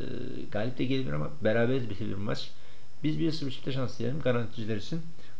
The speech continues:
Ondan sonra da karşılıklı gollere yönelebilirsiniz. Son oynadıkları karşılaşmalar bir bir, üç üç, bir üç iki. Karşılıklı goller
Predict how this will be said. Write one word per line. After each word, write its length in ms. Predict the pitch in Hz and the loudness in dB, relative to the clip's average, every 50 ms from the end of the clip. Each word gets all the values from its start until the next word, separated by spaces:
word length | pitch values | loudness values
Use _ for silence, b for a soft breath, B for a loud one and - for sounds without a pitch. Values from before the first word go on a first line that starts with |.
| - - - | -2 2 2
Ondan 280 | 127 135 147 160 156 | 2 4 4 2 2
sonra 220 | - - 127 123 127 | 2 2 0 0 0
da 60 | 143 - - | 0 0 0
karşılıklı 440 | - - 135 120 - - - - 120 | 0 0 0 0 0 0 -2 0 0
gollere 400 | 123 117 113 117 120 69 73 - - - - - - - - - - - - - - - | 2 2 2 2 2 2 0 0 0 -2 -2 -2 -2 -2 -2 -2 -2 -2 -2 -2 -2 0
yönelebilirsiniz. 920 | 95 120 131 127 120 117 113 110 107 95 - - 127 151 151 - - - - - - | 2 4 4 4 4 2 2 2 0 0 0 0 0 0 0 0 0 -2 -2 -2 0
Son 160 | - 160 160 | 0 0 2
oynadıkları 380 | 143 135 127 113 - - 113 104 | 2 2 0 0 0 0 0 0
karşılaşmalar 580 | 110 110 - - 107 98 - 117 101 90 90 101 | 0 0 0 0 0 0 0 0 0 0 2 2
bir 220 | 127 135 120 104 | 2 2 2 2
bir, 40 | 90 | 2
üç 340 | 87 - - 156 - - 160 | 0 0 0 0 0 0 0
üç, 160 | 127 - - | 0 0 0
bir 40 | 123 | 0
üç 220 | 120 - - - | 0 0 0 0
iki. 200 | - - 80 - B B B B B B B B B - - - - - - - - | 0 0 0 0 B B B B B B B B B -2 -2 -2 -2 -2 -2 -2 -2
Karşılıklı 440 | - 95 92 98 - - - - 131 | -2 -2 0 0 0 0 0 2 2
goller 360 | 120 120 135 139 139 - | 2 2 2 2 2 0